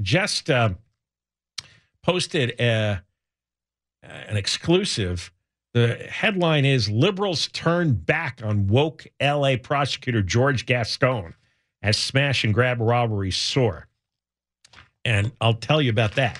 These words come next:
'cause that just came out about twenty minutes ago. Uh, so we're gonna have Blake Trolley on to tell us about the, uh, Nordstrom situation, Rick Caruso to talk about his mall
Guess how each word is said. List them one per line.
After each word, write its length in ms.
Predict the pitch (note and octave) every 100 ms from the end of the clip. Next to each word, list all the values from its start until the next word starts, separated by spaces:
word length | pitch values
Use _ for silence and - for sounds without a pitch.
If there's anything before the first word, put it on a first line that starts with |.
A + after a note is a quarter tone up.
| -
'cause 140 | G2+
that 120 | A#2+
just 200 | B2+ C3
came 200 | - B2+
out 100 | A#2
about 200 | G2+ F#2+
twenty 240 | - C#3 B2+
minutes 300 | B2+ A#2 -
ago. 100 | - - - - _ _ - - - -
Uh, 560 | - A#2 A2+ A2 A2 G#2+
so 220 | - C#3
we're 80 | B2
gonna 100 | B2
have 140 | A#2+
Blake 180 | D3 F#3
Trolley 340 | - F#3 E3+ D#3
on 340 | D3+ D3+ C#3+
to 140 | - -
tell 280 | C#3 D3
us 160 | C3+ -
about 240 | B2 A#2
the, 320 | - A2+ G#2 F#2+
uh, 220 | E2+ D#2+ _ _ _ _ _ _ _ -
Nordstrom 420 | D3 F#3+ - E3+
situation, 720 | - D#3 - C#3 C#3 - B2
Rick 160 | A#2+ -
Caruso 600 | C#3+ C#3+ D3 - C3 B2+
to 140 | A2 -
talk 240 | A#2+ A2
about 340 | G2+ G#2+ G2 - - - _ _
his 240 | - E3+ D3
mall 380 | D3+ D3 C#3